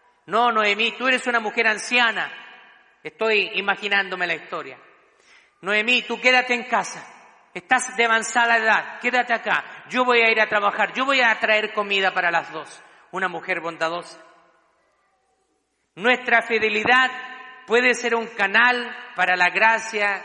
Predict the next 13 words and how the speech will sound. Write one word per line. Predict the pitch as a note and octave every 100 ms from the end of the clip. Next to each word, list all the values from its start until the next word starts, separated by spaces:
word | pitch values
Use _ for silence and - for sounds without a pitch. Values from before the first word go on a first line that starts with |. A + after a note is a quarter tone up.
| -
de | E3 E3
Dios | F3+ G3+ G#3 G3+ - -
hacia | E3 - E3
otras | E3+ E3+ -
personas. | D#3 - C3+ - - - - _ _ _ _ _ _ _ _ _ _ _ _ _ _ _ _ _ _ _ _ _ _
Dios | E3+ G#3+ -
puede | A3 C4
utilizar | C4 C4 A#3+ A#3 A#3 G3+ -
tu | F#3+
fidelidad | F#3 F3 E3+ E3+ D#3+ - - - - -
con | D#3
otras | E3+ E3+ D#3
personas. | D3+ C#3 - C3+ _ - -